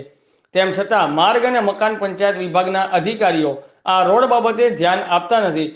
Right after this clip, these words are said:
તેથી હવે આગામી દિવસોમાં ધ્યાન કેન્દ્રિત કરીને તંત્ર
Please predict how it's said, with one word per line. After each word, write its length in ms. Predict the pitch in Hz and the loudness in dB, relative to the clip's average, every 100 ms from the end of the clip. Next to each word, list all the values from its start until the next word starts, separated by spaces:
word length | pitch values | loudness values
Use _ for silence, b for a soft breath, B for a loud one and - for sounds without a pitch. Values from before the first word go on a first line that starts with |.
| B - | B -6
તેથી 280 | 185 180 185 | -4 0 2
હવે 140 | 180 | 2
આગામી 400 | 175 185 240 269 | 2 2 2 2
દિવસોમાં 560 | 240 208 - 196 196 185 | 0 -2 -2 0 0 0
ધ્યાન 240 | 175 180 | 0 -2
કેન્દ્રિત 420 | 175 175 175 180 180 | -2 -4 -2 -4 -4
કરીને 320 | 185 214 214 147 B B - | -4 -2 -2 -6 B B -4
તંત્ર 260 | 180 185 | -2 2